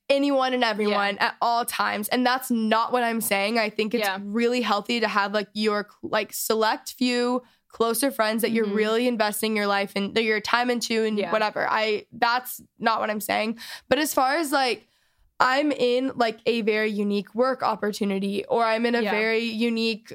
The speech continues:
Speaker 1: just, like, everything. Like, it just, even I've noticed this about myself, especially lately. I am, like, so passionate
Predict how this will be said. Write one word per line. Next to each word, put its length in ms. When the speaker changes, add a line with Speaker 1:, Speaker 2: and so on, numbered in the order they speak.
Speaker 1:
just, 240
like, 240
everything. 440
Like, 200
it 140
just, 380
even 240
I've 160
noticed 300
this 60
about 120
myself, 360
especially 840
lately. 580
I 200
am, 120
like, 120
so 200
passionate 380